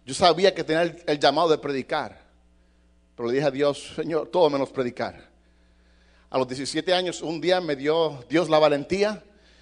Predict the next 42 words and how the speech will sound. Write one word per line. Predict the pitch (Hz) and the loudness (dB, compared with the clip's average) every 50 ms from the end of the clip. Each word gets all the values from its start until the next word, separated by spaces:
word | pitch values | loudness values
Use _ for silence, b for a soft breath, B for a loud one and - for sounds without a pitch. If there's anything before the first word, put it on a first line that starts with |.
| b b b b b | b b b b b
y | 131 131 | -8 -6
fui | - - 139 147 | 0 4 6 8
a | |
donde | 165 165 165 | 8 8 6
el, | 170 170 165 170 - | 4 2 2 -2 0
a, | 147 147 139 139 139 143 143 139 - | 2 2 2 2 2 0 0 0 -2
a, | - 143 | -2 -4
a | |
mi | 147 147 | -4 -2
pastor, | - 151 131 - - 170 165 160 | -2 -2 -4 -2 2 2 2 2
le | 147 | 2
dije, | 147 139 | 0 0
"Pastor, | - 135 127 - - - 165 175 170 - B B B B | -2 -4 -6 -4 -2 2 2 2 2 0 B B B B
ah, | 151 123 117 113 | -10 -10 -10 -10
Dios | - 110 127 175 170 - | -10 -8 -8 -8 -6 -6
quiere | - 160 147 139 | -6 -4 -4 -4
que | 135 | -4
yo | 127 120 | -8 -8
predique. | - 117 104 107 117 113 135 131 123 - _ _ _ _ _ _ _ _ _ _ _ _ _ _ _ _ _ _ _ _ _ _ _ | -8 -8 -8 -8 -10 -12 -14 -18 -18 -20 _ _ _ _ _ _ _ _ _ _ _ _ _ _ _ _ _ _ _ _ _ _ _
Yo | - 147 | -4 -2
no | 175 | 0
me | 190 185 | 2 0
atrevo, | 160 - 151 147 147 147 160 135 | 0 0 0 0 0 0 0 -2
no | 113 - | -4 -4
quiero | - 180 175 160 | -2 -2 -2 -2
hacerlo, | 147 - - 151 151 160 156 | -2 -4 -4 -4 -2 -4 -4
pero | - 143 127 | -4 -6 -6
Dios | 117 131 143 131 - | -4 -4 -4 -4 -6
quiere". | - - 110 95 - - _ _ _ _ _ _ _ _ b b b b b b b b b | -10 -10 -10 -10 -12 -18 _ _ _ _ _ _ _ _ b b b b b b b b b
Y | - 151 | -2 -2
eso | 147 - 220 - | 0 0 0 2
fue | - 233 214 | 4 4 4
como | 220 208 196 208 | 4 2 2 0
un | 226 214 | 0 2
domingo. | 208 208 214 240 233 208 156 139 120 - - - _ _ _ b b b b b b | 2 4 2 2 0 0 -2 -4 -6 -8 -14 -20 _ _ _ b b b b b b
Y | b 160 180 | b 6 6
el | 185 | 6
pastor | 180 190 175 - - 214 208 | 6 4 2 4 4 4 4
me | 208 208 | 6 6
dijo, | 196 196 202 | 4 6 4
"Ok, | 208 - - - 220 214 | 2 2 2 4 6 6
ok, | 180 - | 6 8